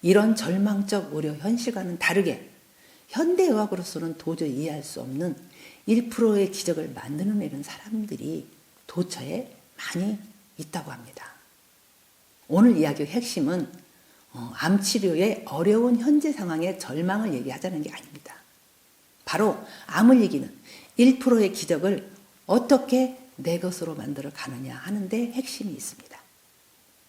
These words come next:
다시 말해서 일 프로의 기적은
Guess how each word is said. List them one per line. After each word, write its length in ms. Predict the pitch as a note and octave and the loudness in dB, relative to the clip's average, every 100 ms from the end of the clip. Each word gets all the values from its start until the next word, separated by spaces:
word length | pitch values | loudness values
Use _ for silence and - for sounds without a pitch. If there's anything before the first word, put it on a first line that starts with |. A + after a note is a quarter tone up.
| - | -10
다시 240 | - E3+ G3 | -4 0 0
말해서 600 | D#3+ C#3 F#3 F#3 - - _ - - _ | 0 -2 -2 -2 -4 -18 _ -20 -20 _
일 220 | A#3 A3+ A#3 | 2 2 0
프로의 360 | E3+ C#3+ E3 | -2 0 0
기적은 560 | - - C3 D3 E3+ | -4 -10 -6 -4 -4